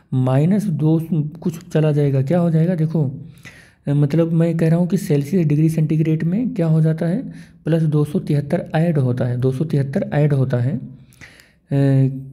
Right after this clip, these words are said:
इसमें दो सौ तिहत्तर डिग्री सेल्सि-, वन डिग्री सेल्सियस में क्या होता है कि दो सौ तिहत्तर ऐड होता है, तब जाके Calvin बनता है। अब सेल्सियस यानी ज़ीरो माइनस दो सौ तिहत्तर करोगे ना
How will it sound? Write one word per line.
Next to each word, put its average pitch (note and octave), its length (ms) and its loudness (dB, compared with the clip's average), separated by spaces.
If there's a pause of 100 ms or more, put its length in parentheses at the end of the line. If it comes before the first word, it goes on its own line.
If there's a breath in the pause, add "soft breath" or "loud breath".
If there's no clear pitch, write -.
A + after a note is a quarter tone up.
(640)
इसमें C3+ 640 0
दो C3+ 120 2
सौ C#3 140 0
तिहत्तर D3+ 480 0
डिग्री D3 300 2
सेल्सि-, D3 400 -2
वन C#3+ 340 0
डिग्री C#3 220 2
सेल्सियस D3+ 440 0
में E3 240 0 (540 loud breath)
क्या D#3+ 100 2
होता D3+ 240 2
है F3+ 220 2
कि A3 180 -2
दो C#3+ 200 2
सौ C#3+ 140 -2
तिहत्तर D3 480 -2
ऐड D#3 220 4
होता D3+ 220 2
है, D#3+ 100 0
तब D#3+ 140 0
जाके C#3 240 0
Calvin C3+ 420 0
बनता C3 260 0
है। B2 300 -4 (360 loud breath)
अब D#3+ 140 -2
सेल्सियस F3 720 0
यानी F3 200 2
ज़ीरो D#3+ 420 4
माइनस D#3+ 340 2
दो D#3+ 200 0
सौ D#3+ 120 -4
तिहत्तर E3 480 -2
करोगे E3 400 -2
ना G3+ 280 -4